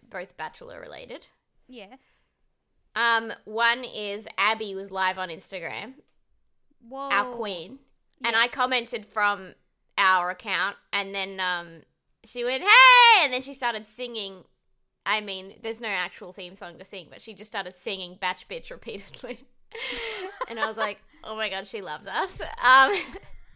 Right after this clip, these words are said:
Speaker 1: <laughs> so, brag. Um, and then I was on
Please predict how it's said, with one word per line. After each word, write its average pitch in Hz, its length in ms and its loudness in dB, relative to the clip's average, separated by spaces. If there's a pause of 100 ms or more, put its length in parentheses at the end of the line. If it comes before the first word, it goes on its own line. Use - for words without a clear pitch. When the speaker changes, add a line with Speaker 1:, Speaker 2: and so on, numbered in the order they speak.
(100)
Speaker 1:
<laughs> - 840 2
so, 214 480 0 (160)
brag. 240 440 6 (380)
Um, 233 500 6 (160)
and 240 480 0
then 269 520 4 (160)
I 208 160 4
was 220 180 -2
on 214 240 -2